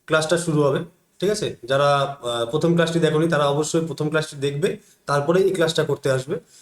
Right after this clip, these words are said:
না হলে তোমাদের, আহ, <clears throat> বুঝতে অসুবিধা হবে, ঠিক আছে? তো চলো, আমাদের আজ দ্বিতীয় ক্লাসটা শুরু করা যাক। তো ক্লাস শুরুর আগেই প্রথমে স্বামী বিবেকানন্দ একটি বাণী, "সফলতার আশা একদিনে বা এক বছরে করো না,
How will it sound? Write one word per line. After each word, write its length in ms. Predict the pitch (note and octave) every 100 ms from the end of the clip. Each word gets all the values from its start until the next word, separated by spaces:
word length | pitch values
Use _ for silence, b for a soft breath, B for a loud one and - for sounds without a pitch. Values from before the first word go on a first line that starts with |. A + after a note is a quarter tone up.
| b b _ B2+
না 80 |
হলে 240 | C3 C#3+ D3
তোমাদের, 460 | D3+ D3 D3 D3
আহ, 220 | B2 A#2 A2+ - E3+
<clears throat> 200 | D#3+ C#3+
বুঝতে 260 | E3+ E3+
অসুবিধা 380 | F3+ D#3+ E3 C#3+
হবে, 200 | G#2+ F#2+ - -
ঠিক 120 | F#3
আছে? 280 | G3+ E3 - b b b b b _ _ _ _ _ -
তো 120 | C3
চলো, 460 | C3 E3+ G3+ - -
আমাদের 300 | B2+ C#3+ D3
আজ 220 | D3 C#3+ -
দ্বিতীয় 280 | C3 C3 D#3+
ক্লাসটা 260 | D#3 D3+ C#3
শুরু 180 | - C3+
করা 160 | D3
যাক। 220 | D3 F#3 - _ _ _ _ _ _ _ _ _ _ _ _ _ _ -
তো 100 | C3
ক্লাস 240 | C3+ F3+
শুরুর 320 | G3 G3+ G3
আগেই 360 | F3 F3 F#3 -
প্রথমে 360 | - D#3+ E3 E3+
স্বামী 180 | D3+
বিবেকানন্দ 360 | D#3 E3 E3 E3
একটি 200 | D3+ F3
বাণী, 260 | C#3+ A2+ - - _ _ _ _ _ _ -
"সফলতার 640 | - E3 G3 G#3 G#3 G3+
আশা 280 | F3 F#3+ G3
একদিনে 600 | G3 D#3+ D3+ F3 F#3 F#3+
বা 380 | E3 D#3 - -
এক 240 | - E3+ E3
বছরে 280 | F3 F3 E3+
করো 260 | D#3+ G2
না, 100 | F2